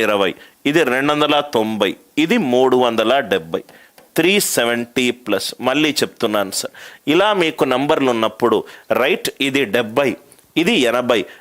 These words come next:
డెబ్బై ప్లస్ ఎనభై నూట యాభై, ప్లస్ డెబ్బై రెండు వందల ఇరవై, రెండు వందల తొంభై ప్లస్ ఎనభై మూడు వందల డెబ్బై. ఇది రెండు, ఆరు, పదిహేను, ఇరవై ఒకటి, ఇరవై తొమ్మిది.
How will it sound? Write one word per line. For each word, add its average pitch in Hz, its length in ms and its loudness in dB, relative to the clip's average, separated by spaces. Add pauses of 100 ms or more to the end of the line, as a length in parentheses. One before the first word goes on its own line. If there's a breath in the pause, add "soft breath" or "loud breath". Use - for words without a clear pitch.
(120)
డెబ్బై 147 440 0
ప్లస్ 165 360 -2
ఎనభై 139 400 0
నూట 120 280 2
యాభై, 107 440 2 (320 loud breath)
ప్లస్ 185 280 2
డెబ్బై 123 580 0
రెండు 127 260 0
వందల 156 200 2
ఇరవై, 110 340 2 (260 loud breath)
రెండు 156 260 2
వందల 175 280 2
తొంభై 120 480 0
ప్లస్ - 480 -2
ఎనభై 113 480 0 (100)
మూడు 143 300 2
వందల 131 420 2
డెబ్బై. 98 420 -2 (440 loud breath)
ఇది 156 200 2
రెండు, 135 480 2 (300)
ఆరు, 127 480 2 (520 loud breath)
పదిహేను, 127 640 0 (380 soft breath)
ఇరవై 143 380 2
ఒకటి, - 440 -4 (220)
ఇరవై 135 360 2
తొమ్మిది. 87 440 -8